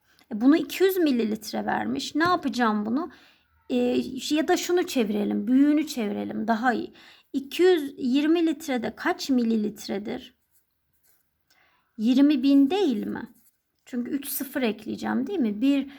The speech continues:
litre bin milim. O zaman yirmi bini de iki yüze bölersem bulmuş olurum cevabımı.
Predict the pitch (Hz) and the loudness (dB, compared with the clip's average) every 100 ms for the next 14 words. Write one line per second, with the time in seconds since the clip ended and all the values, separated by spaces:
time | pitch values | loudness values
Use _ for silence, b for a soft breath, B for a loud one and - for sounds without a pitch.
0 | B B 233 - 311 277 330 294 226 208 | B B -12 -6 -4 2 4 4 2 -2
1 | - - _ _ b b b 320 311 277 | -10 -18 _ _ b b b -4 0 2
2 | 247 269 302 302 277 220 226 208 208 - | 2 2 2 2 2 2 -2 -4 -4 -8
3 | - 269 226 226 220 269 226 196 202 - | -8 -6 -4 -4 -2 -2 0 0 -4 -8
4 | - 214 220 262 269 - _ _ _ _ | -6 -4 -2 -2 -4 -10 _ _ _ _
5 | _ _ _ _ _ _ _ _ _ _ | _ _ _ _ _ _ _ _ _ _
6 | _ _ _ _ - 330 311 320 - 262 | _ _ _ _ -10 -8 -4 -4 -4 -6
7 | 226 214 - - 226 78 - 233 - | -4 -4 -8 -8 -8 -6 -8 -10 -12